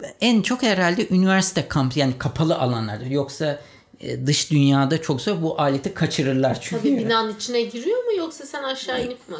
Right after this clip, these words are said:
Speaker 1: E,
Speaker 2: teslim
Speaker 1: sen
Speaker 2: alıyorsun?
Speaker 1: aşağı, benim gördüğüm, sen aşağı inip teslim alıyorsun.
Speaker 2: Hı.
Speaker 1: Şey yapmıyor yani.
Speaker 2: Ay, ama bu da yani insanları masa başında, ne bileyim,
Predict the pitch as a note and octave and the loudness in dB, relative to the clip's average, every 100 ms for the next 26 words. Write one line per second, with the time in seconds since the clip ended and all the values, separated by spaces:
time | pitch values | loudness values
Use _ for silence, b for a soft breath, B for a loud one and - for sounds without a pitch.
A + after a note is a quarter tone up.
0 | - - - C#3+ E3+ E3 D#3+ - - - | -10 -6 -4 -4 0 2 2 0 -2 0
1 | - D3+ - C#3+ D3+ D#3 D3 C3+ C3 F3+ | 2 0 0 0 2 2 2 2 2 0
2 | E3 - - - - - D#3+ D3+ D3+ - | -2 -6 -12 -14 -14 -4 0 0 0 2
3 | C#3+ B2+ A2 - - _ - A2 - A#2 | 2 2 0 -4 -14 _ -4 -4 -2 0
4 | A2 G#2 G#2+ G#2+ - B2 - - - C3 | 0 0 -4 -4 -8 -8 -12 -16 -10 -4
5 | A#2+ A#2 - A2+ A2+ A#2 G2+ - b b | -4 -4 -10 -12 -12 -14 -14 -16 b b
6 | b b b b b _ _ - _ _ | b b b b b _ _ -20 _ _
7 | b b b - A3 A#3 G3 A3+ G#3+ G#3 | b b b -8 -4 -2 -2 -2 -2 -2
8 | G3+ G3 F#3+ G#3 G3+ G#3+ G3 F#3+ F#3+ F#3 | -2 -2 -2 -4 -4 -4 -4 -4 -4 -6
9 | F#3+ G#3 F#3 F3+ F3+ F#3+ F3 F3 F3 B | -6 -6 -6 -6 -8 -10 -8 -8 -8 B
10 | B _ G#3+ G#3 F3 E3+ E3+ | B _ -6 -4 -4 -4 -4